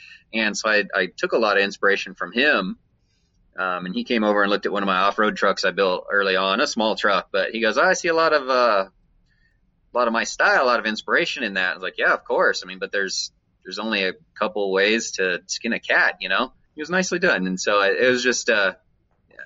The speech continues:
you know, this is one of the guys I look up to, one of my, what I would consider a mentor in that, in that sense. Um, you know, coming over and giving me the high five for copying him. <laughs> But,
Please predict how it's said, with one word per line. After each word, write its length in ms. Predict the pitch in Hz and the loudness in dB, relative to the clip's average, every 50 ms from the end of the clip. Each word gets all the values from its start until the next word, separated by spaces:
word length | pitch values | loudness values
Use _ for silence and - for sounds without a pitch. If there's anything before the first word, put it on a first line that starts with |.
| - - - - _ _ _ _ _ | -20 -20 -20 -20 _ _ _ _ _
you 120 | - 135 | -2 0
know, 120 | 117 107 110 | 0 2 2
this 180 | 139 135 - | 2 2 2
is 100 | 143 123 | 0 0
one 140 | 120 127 127 | 2 2 2
of 60 | 120 | 4
the 80 | 117 113 | 4 2
guys 240 | 113 110 110 107 110 | 2 2 2 2 2
I 140 | 110 110 110 | 0 0 2
look 260 | 110 117 117 - 123 | 2 0 2 2 0
up 140 | 120 120 - | -2 -2 -2
to, 160 | - 101 95 | -4 -4 -4
one 120 | 98 101 101 | -4 -4 -6
of 60 | 98 | -4
my, 220 | 95 95 95 92 | -4 -2 -2 -2
what 120 | 90 98 95 | -2 -2 0
I 140 | 101 117 117 | 0 0 0
would 160 | 110 104 95 | 0 -2 -6
consider 360 | - 101 95 - 117 98 95 | -10 -14 -8 -4 -2 0 0
a 40 | 90 | 0
mentor 640 | 101 120 131 131 123 - 113 98 95 95 95 95 101 - | 2 0 0 0 -2 -4 -2 0 2 2 2 2 0 -2
in 180 | 95 98 95 | -6 -8 -4
that, 220 | 101 104 98 82 - - - - - | -2 -2 -2 -2 -4 -8 -14 -14 -12
in 140 | 104 101 | -10 -6
that 180 | 98 101 101 - | -4 -4 -4 -4
sense. 600 | - - 117 117 117 107 95 95 - - - - _ - _ _ _ - - - _ _ - | -4 -2 0 2 2 2 0 -4 -10 -14 -14 -14 _ -20 _ _ _ -20 -20 -20 _ _ -6
Um, 480 | 95 101 101 98 92 90 87 87 87 90 _ _ _ _ _ | -4 -2 -2 0 -2 -2 -4 -6 -10 _ _ _ _ _ _
you 80 | - 95 | -12 -10
know, 80 | 95 87 | -10 -8
coming 220 | - 104 101 98 | -8 -6 -2 0
over 180 | 98 98 95 95 | 2 2 4 2
and 80 | 95 95 | 2 2
giving 160 | 101 98 101 | 0 0 -2
me 80 | 98 95 | -2 -2
the 100 | 90 - | -2 0
high 160 | 104 98 87 | 0 0 0
five 480 | - - 104 104 104 101 98 95 90 - | -2 -2 -2 0 2 2 2 0 -2 -6
for 260 | - - - 98 87 | -16 -10 -6 -6 -6
copying 560 | - - - 120 120 117 - 101 95 92 90 | -6 -2 0 0 0 0 0 -2 -2 -2 -4
him. 300 | 90 98 95 92 92 92 - - | -6 -6 -6 -4 -4 -6 -6 -2
<laughs> 40 | - 196 196 - - 180 - - - 147 131 - - - - - - | -2 -2 -2 0 -4 -6 -6 -2 -2 -2 -2 -2 -6 -16 -16 -8 -4
But, 240 | 127 117 113 117 | -2 -2 -2 -2